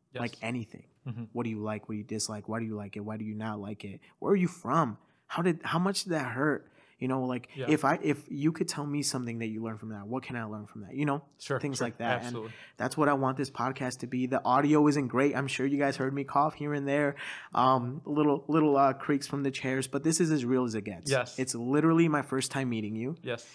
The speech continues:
Speaker 2: And, uh, you know, we've spoken on the phone, uh, back and forth sometimes, but, uh,
Speaker 1: Mm-hmm.
Speaker 2: um, this is as real ag-,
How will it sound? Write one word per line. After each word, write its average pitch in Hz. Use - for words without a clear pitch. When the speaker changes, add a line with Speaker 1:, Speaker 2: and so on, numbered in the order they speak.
Speaker 2:
And, 123
uh, 117
you 170
know, 131
we've 131
spoken 123
on 120
the 113
phone, 117
uh, 117
back 120
and 120
forth 117
sometimes, 117
but, 123
uh, 117
Speaker 1:
Mm-hmm. 123
Speaker 2:
um, 117
this 147
is 160
as 143
real 135
ag-, 117